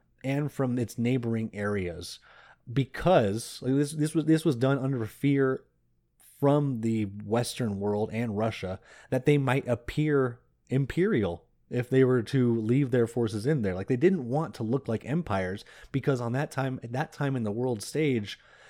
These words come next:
the best country in the world, the one who has God on its side, wasn't an empire. That's just not the way that the world should be run. Um, you know, in this,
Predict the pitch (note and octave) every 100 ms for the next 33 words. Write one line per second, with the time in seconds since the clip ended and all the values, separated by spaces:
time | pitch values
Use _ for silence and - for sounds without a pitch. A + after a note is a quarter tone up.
0 | - - B2 G2+ - C#3+ D#3+ - - E3
1 | - F3 F3+ - C#3 D3+ C#3+ D#3+ E3 F3
2 | C3 A2+ C3 C#3+ B2 A2+ C3 B2 G#2+ A2
3 | A#2 G#2 A2 A2 - - A2 A#2 D3 E3
4 | - - F2 G2+ D3 A#2+ A#2 A2 G#2 G#2
5 | - F2 E2+ F#2+ - B2+ A#2+ B2 - G2+
6 | G#2+ A2 G2 F#2 F#2+ F2+ - F#2 F2 G2+
7 | D#3+ F#2 F2 _ - - - - A2 G2
8 | F2 - - - A#2 G2 A#2+ B2 A#2 -